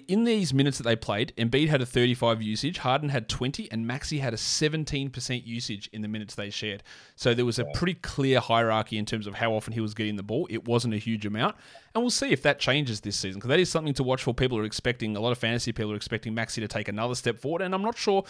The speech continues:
Speaker 1: it's gonna be as easy for him to do that with a full season of Harden next to him, but we will find that out very, very soon. We're fifty odd days away from the start of the N B A season. Devon, thank you for coming on and chatting about the Sixers. What's happening at Locked On Sixers at the moment?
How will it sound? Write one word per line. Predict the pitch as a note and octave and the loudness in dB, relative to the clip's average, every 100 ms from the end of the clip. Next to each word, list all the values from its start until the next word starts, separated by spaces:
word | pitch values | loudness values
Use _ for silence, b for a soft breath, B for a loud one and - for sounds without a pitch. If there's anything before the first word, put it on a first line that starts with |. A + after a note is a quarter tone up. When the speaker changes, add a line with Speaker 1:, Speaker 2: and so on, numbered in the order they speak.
| B B | B B
Speaker 1:
it's | C#3 - | -4 2
gonna | D#3 | 2
be | C#3 C3 | 4 2
as | - C3 B2+ | 6 6 6
easy | B2+ B2+ B2 A#2+ | 2 -2 -2 -4
for | A#2+ | -4
him | A2+ | -4
to | G#2 | -4
do | A2+ A#2+ | -2 0
that | G#2+ C3 _ _ _ _ _ _ _ - C3 | 0 -4 _ _ _ _ _ _ _ -12 0
with | C3+ C3+ | 4 6
a | |
full | B2+ C3 A#2+ | 4 2 0
season | B2 A2+ A2+ | 0 0 -2
of | G#2 | -6
Harden | - G#2+ G#2+ G#2 | -4 -4 -4 -6
next | G#2+ - | -8 -10
to | A2 | -10
him, | G#2 | -8
but | G#2 | -6
we | G#2 | -6
will | G#2+ | -6
find | - A#2 A#2+ | -4 -2 2
that | A#2 | 4
out | A#2 A#2 - B B B | 4 4 0 B B B
very, | B2 E3 F3 | 8 10 10
very | E3 E3+ | 10 6
soon. | D#3 F3 E3 | 6 6 6
We're | |
fifty | D#3+ E3 D#3+ | 4 2 4
odd | D3+ C#3 | 4 6
days | C3+ C3+ C3+ | 4 4 4
away | C3 | 2
from | B2+ B2 | 2 0
the | |
start | A#2 C3 B2+ | 0 4 4
of | A#2 A#2+ | 2 2
the | A#2 | 2
N | A#2 | 2
B | A#2 | 2
A | A2+ A2 | 0 0
season. | - - A2+ A#2+ | -2 0 0 0
Devon, | A2+ A2 A2+ A#2+ A2+ - | -4 -2 -2 -2 -6 -2
thank | C3 B2+ | 0 2
you | C3 | 0
for | B2 | 0
coming | B2 A#2+ A#2+ A#2 | -2 -2 0 0
on | A#2 | -2
and | - A2 | -2 -6
chatting | - A#2 A#2 | 0 0 0
about | A2+ A2 | -2 -4
the | - | -2
Sixers. | - C3 B2+ | -2 -2 -2
What's | B2+ C3 | -2 0
happening | C3 B2 A#2+ | 0 0 0
at | A#2+ | 0
Locked | B2 A#2+ | -2 -2
On | B2 | -2
Sixers | A#2+ B2 - - | -2 -4 -6 -6
at | A2 | -6
the | |
moment? | G#2+ A#2+ B2 | -2 -2 -4